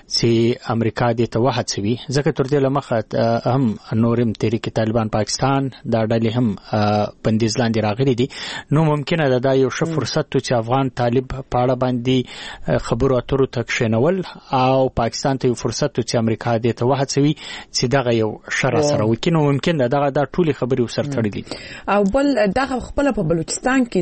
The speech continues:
Speaker 2: څه رقم انعکاس کړی دی خبر؟ خپله په، په، په بلوچستان کې بلوچانو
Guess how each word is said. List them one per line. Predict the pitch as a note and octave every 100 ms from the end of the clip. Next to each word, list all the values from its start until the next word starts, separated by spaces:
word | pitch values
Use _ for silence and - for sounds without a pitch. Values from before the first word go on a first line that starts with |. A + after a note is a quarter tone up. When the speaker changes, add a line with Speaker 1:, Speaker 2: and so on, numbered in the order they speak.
| -
Speaker 2:
څه | G3
رقم | F#3 F3+ E3+
انعکاس | D#3+ E3 - F3 D3+ -
کړی | D#3+ D#3 D3
دی |
خبر؟ | C#3+ E3 D3
خپله | - - F#3+
په، | E3+
په، | - E3 E3 -
په | E3 C#3+
بلوچستان | D#3 D#3 - G#3+ A3
کې | F#3+
بلوچانو | D#3+ D#3 D3+ G3+ G3 E3+